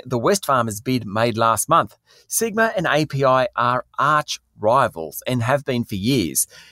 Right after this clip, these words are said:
In fact, a couple of years ago, A P I made a bid for Sigma. A P I share price rose three percent today,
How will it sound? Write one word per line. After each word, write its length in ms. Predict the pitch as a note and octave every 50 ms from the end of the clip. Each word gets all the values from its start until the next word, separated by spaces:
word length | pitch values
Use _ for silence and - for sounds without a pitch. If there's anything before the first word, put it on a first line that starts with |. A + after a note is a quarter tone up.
| _ -
In 100 | - B2+
fact, 240 | - - D3+ D3 - -
a 40 | B2
couple 300 | - - - G#3 - G3
of 100 | B2+ F#2+
years 240 | F#2+ G2 G#2 G2+ F#2
ago, 220 | G2 A2+ B2 C#3 - _ -
A 180 | A#2 C#3+ F#3+ G#3
P 220 | - A#2 G2+ G#2
I 240 | G#2+ B2 A#2+ G2+ F#2+
made 220 | G#2 A2 A#2 A#2
a 40 | A2+
bid 220 | G#2 C3 C3 B2
for 100 | - -
Sigma. 460 | A#2+ - - F3 F#3+ G3+ C#3+ E2+ C#2 - _ _ - - _ - - _ - E3+
A 80 | F3
P 140 | D#3 D#3 D#3
I 140 | D#3+ D3 C3
share 260 | - - E3 E3 D#3+
price 340 | - - D3+ D#3 C#3 - -
rose 200 | D#3 D3 C3+ -
three 200 | - - E3+ D#3+
percent 380 | - C3 A2+ - F#3 G3 G3 - _
today, 400 | - C#3 B2 B2 C#3 F#3+ G#3 F#3+